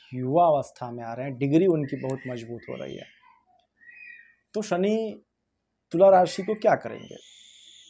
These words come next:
बारह अगस्त से लेके चार नवंबर तक तुला राशि के साथ क्या-क्या होने वाला है, बने रहिएगा। जो बताऊंगा वो होकर ही रहेगा।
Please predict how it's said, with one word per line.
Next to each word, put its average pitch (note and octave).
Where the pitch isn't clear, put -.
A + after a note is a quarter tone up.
बारह D#3
अगस्त F3+
से F3
लेके E3
चार D#3+
नवंबर C#3+
तक -
तुला E3
राशि D3+
के C#3+
साथ C3+
क्या-क्या C3+
होने A#2
वाला A2+
है, A#2
बने C#3
रहिएगा। C#3
जो C3
बताऊंगा C#3
वो C3+
होकर C3+
ही C3+
रहेगा। A#2